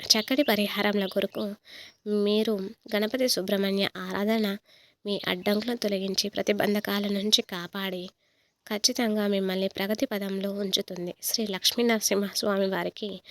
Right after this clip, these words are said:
అభిషేకం, అర్చనాదులు చేయడం వలన మీ సమస్యల నుండి బయట పడతారు, పడుటకు అవకాశం కలదు. శనివార నియమాలను పాటించి శనికి జపము, దానము,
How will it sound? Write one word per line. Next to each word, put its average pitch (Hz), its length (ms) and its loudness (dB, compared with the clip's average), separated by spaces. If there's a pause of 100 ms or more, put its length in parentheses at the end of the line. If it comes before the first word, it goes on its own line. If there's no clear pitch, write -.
(400)
అభిషేకం, 208 560 2 (640)
అర్చనాదులు 196 800 -2 (140)
చేయడం 190 280 -2
వలన 190 380 -4
మీ 196 200 0
సమస్యల 208 520 2
నుండి 202 280 4
బయట 185 320 -4 (600)
పడతారు, 190 680 -6
పడుటకు 214 380 -2
అవకాశం 208 500 2
కలదు. 180 380 -6 (600)
శనివార 233 440 0
నియమాలను 196 420 -2
పాటించి 202 640 2
శనికి 226 380 0
జపము, 202 440 -4
దానము, 202 520 0